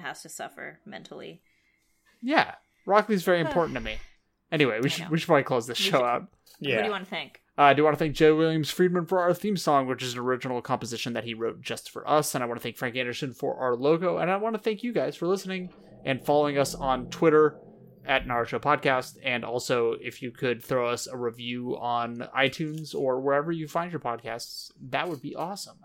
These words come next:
Speaker 2: I would be very appreciative of that. Tim doesn't care, but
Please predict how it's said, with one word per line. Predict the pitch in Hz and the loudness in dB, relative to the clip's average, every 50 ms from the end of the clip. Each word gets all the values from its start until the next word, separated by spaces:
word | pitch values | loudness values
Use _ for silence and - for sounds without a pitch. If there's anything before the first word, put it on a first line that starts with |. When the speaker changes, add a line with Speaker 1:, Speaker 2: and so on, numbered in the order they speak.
| - | -8
Speaker 2:
I | 143 | -6
would | 147 151 151 143 | -4 -4 -4 -6
be | 160 160 151 | -8 -8 -6
very | 156 165 165 | -6 -4 -4
appreciative | 156 151 - 180 175 - 151 127 120 117 | -4 -4 -6 -8 -6 -6 -8 -6 -6 -6
of | 110 110 120 | -6 -8 -8
that. | 117 110 113 117 - _ _ _ _ _ _ _ _ _ _ _ _ _ _ _ _ - - | -6 -6 -6 -6 -6 _ _ _ _ _ _ _ _ _ _ _ _ _ _ _ _ -14 0
Tim | - 175 160 | 2 4 4
doesn't | 143 135 123 120 107 | 4 2 2 -2 -4
care, | - 127 117 113 113 113 - - | -2 0 0 0 0 -4 -4 -4
but | 120 120 120 - | -2 -2 -2 -4